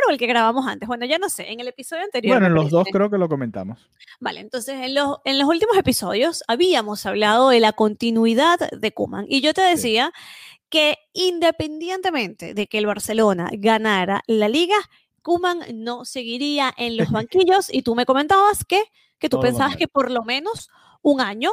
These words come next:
Speaker 1: que iba a finalizar su contrato.
Speaker 2: Sí,
Speaker 1: A
Speaker 2: sí.
Speaker 1: día de hoy, hoy es, bueno, doce de mayo.
Speaker 2: Sí.
Speaker 1: Está a punto de ser trece de mayo para mí por la
Speaker 2: <laughs> Ahí,
Speaker 1: diferencia
Speaker 2: ahí en, ahí
Speaker 1: horaria.
Speaker 2: en, ahí en el, en el, en el límite.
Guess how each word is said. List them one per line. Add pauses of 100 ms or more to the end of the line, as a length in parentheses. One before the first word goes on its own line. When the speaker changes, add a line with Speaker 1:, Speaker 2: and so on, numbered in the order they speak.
Speaker 1:
que
iba
a
finalizar
su
contrato. (320)
Speaker 2:
Sí,
Speaker 1:
A
Speaker 2:
sí.
Speaker 1:
día (200)
de
hoy, (100)
hoy
es, (640)
bueno,
doce
de
mayo. (360)
Speaker 2:
Sí.
Speaker 1:
Está
a
punto
de
ser
trece
de
mayo
para
mí
por
la
Speaker 2:
<laughs>
Ahí,
Speaker 1:
diferencia
Speaker 2:
ahí
en,
ahí
Speaker 1:
horaria.
Speaker 2:
en,
ahí
en
el,
en
el,
en
el
límite.